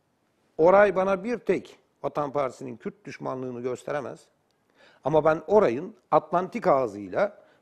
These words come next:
Vatan Partisi'ne Kürt düşmanlığı yaptığını söyleyebilirim.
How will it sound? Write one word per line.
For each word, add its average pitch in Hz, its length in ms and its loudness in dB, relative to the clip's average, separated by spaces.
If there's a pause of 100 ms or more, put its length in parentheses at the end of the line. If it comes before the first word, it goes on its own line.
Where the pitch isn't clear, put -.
Vatan 196 340 0
Partisi'ne 170 400 -2
Kürt - 300 -8
düşmanlığı 143 480 -6
yaptığını 151 600 -6 (1160)
söyleyebilirim. 165 680 -8